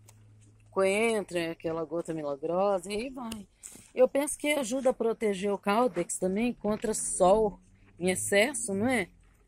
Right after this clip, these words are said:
É, sol muito forte é ruim pros caudex das plantas da gente. Então é por isso também que eu gosto de plantar, pra ele ficar mais à vontade, assim, ó, tadinho, ó.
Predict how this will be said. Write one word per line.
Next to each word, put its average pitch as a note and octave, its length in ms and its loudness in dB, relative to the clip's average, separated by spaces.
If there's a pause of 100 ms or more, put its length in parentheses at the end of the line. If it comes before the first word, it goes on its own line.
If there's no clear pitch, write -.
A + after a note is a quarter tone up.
(360)
É, D4 160 -6
sol B3 300 2
muito B3+ 240 -4
forte A#3 400 -4
é F4 160 -8
ruim A#3 280 -2
pros G#3 400 -8
caudex F#3+ 540 -2
das F3 180 -6
plantas F3 440 -4
da E3 100 -8
gente. D3+ 440 -12 (540)
Então A3 340 0
é A#3+ 80 2
por C4 140 -6
isso D#4 160 -8
também G3+ 240 -2
que - 80 -8
eu F#3+ 80 0
gosto F3+ 280 -6
de - 40 -8
plantar, F3 380 -4
pra F3 140 -6
ele F3+ 160 -10
ficar G#3 440 -2
mais G#3 240 -2
à G#3+ 40 -6
vontade, F#3+ 600 -6
assim, F3+ 300 -8
ó, D3 60 -10
tadinho, C3+ 600 -10
ó. - 220 -20